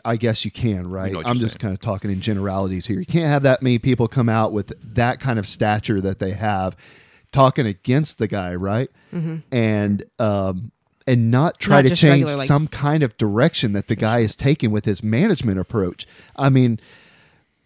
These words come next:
Speaker 1: it's unfathomable almost that you would just let everything keep going the way that it's going, moving forward, knowing that there are these issues. You, you have to address some of this,
Speaker 3: But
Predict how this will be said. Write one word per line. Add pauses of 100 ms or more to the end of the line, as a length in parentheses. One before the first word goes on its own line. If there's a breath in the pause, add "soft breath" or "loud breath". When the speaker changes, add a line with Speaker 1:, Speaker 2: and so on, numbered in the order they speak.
(340)
Speaker 1:
it's
unfathomable
almost
that
you
would
just
let
everything
keep
going
the
way
that
it's
going,
moving
forward,
knowing
that
there
are
these
issues.
You,
you
have
to
address
some
of
this,
Speaker 3:
But